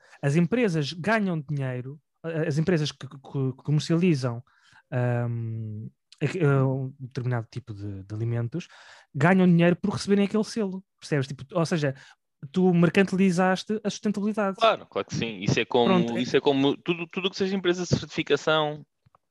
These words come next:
Speaker 1: Perce-,
Speaker 2: ou é muito bem
Speaker 1: exatamente,
Speaker 2: regulada,
Speaker 1: exatamente.
Speaker 2: ou
Speaker 1: O que eu quero dizer, o que eu, eu, onde eu quero chegar com isto
Speaker 2: Os
Speaker 1: é
Speaker 2: biológicos é a mesma
Speaker 1: Não.
Speaker 2: coisa, de certeza.
Speaker 1: Exatamente, os biológicos t-, também, também, de certeza que vai, deves ter aí algum overlap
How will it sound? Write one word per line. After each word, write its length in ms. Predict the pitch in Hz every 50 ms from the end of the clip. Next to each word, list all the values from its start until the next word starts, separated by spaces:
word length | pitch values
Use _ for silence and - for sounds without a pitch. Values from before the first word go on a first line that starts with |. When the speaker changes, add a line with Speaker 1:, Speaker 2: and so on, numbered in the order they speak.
| _ _ - - - - _
Speaker 1:
Perce-, 140 | - - 196
Speaker 2:
ou 80 | - -
é 40 | 165
muito 160 | 175 - 208
bem 100 | - 160
Speaker 1:
exatamente, 80 | 156 -
Speaker 2:
regulada, 500 | - - 123 131 151 156 156 151 139 131
Speaker 1:
exatamente. 380 | 123 120 117 113 110 104 98 95 92
Speaker 2:
ou 220 | 92 95 95 - _ _ _ _ _ _ _ - - 196
Speaker 1:
O 80 | 190 151
que 60 | -
eu 40 | 165
quero 140 | - 202 196
dizer, 240 | 175 - 202 190 180
o 40 | 170
que 60 | 175
eu, 80 | 165 190 185
eu, 200 | 165 165 156 160
onde 100 | 160 165
eu 40 | 165
quero 120 | - 170 -
chegar 140 | - 170 -
com 120 | - 180
isto 200 | 185 - - -
Speaker 2:
Os 60 | 147 127
Speaker 1:
é 20 |
Speaker 2:
biológicos 480 | 120 117 104 107 110 110 107 110 - 123
é 40 | 123
a 40 | 120
mesma 240 | 123 127 139 160
Speaker 1:
Não. 100 | 160 175
Speaker 2:
coisa, 180 | 170 - 131 117
de 60 | - -
certeza. 420 | 160 151 - 139 135 127 104 - _ _ - -
Speaker 1:
Exatamente, 520 | 180 165 139 147 139 165 156 160 165 147 131
os 60 | 117
biológicos 480 | 113 113 131 139 143 165 - - - -
t-, 100 | - 160 151
também, 220 | - 151 147 147 139 - 143
também, 220 | 135 135 135 135 135
de 340 | 135 139 135 139 139 - -
certeza 260 | - 139 143 143 147 _
que 140 | 170 151
vai, 260 | 131 143 147 143 - - 151 139
deves 200 | 131 139 135 -
ter 120 | - 143
aí 80 | 143 143
algum 360 | 143 139 135 139 143 143 143
overlap 400 | 135 135 135 135 139 139 139 139